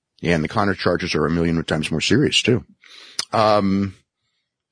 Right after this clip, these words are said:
<laughs> I don't, um, it, it, it's, look, the, the Dana thing amazed me, you know, as far as, like, you know, with, and, and we've seen,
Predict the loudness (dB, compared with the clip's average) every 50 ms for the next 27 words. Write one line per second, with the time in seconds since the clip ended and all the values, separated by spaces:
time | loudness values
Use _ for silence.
0 | _ _ -8 -6 -4 -2 -2 -2 -4 -6 -8 -10 _ _ _ _ _ _ -18 -12
1 | -10 -8 -8 -8 -8 -6 -2 0 0 2 2 2 4 2 2 0 0 0 2 4
2 | 4 4 2 2 0 -2 -6 -6 -4 -4 -4 0 0 0 0 0 0 0 -2 -2
3 | 0 -2 -4 -4 -4 -4 -8 -10 _ _ _ -20 -8 -2 0 0 0 0 0 0
4 | 2 2 2 0 0 2 2 4 4 2 2 2 2 2 2 2 2 2 0 0
5 | -2 -2 -4 -6 -6 -8 -14 _ _ _ _ -4 -2 -2 0 -2 -2 -2 -2 -4
6 | -2 0 2 4 4 4 4 2 2 0 0 0 -2 -2 0 2 4 4 4 2
7 | 2 -2 -6 -10 -10 -10 -8 -4 -2 -2 0 0 0 0 2 2 0 0 2 2
8 | 2 2 2 -2 -4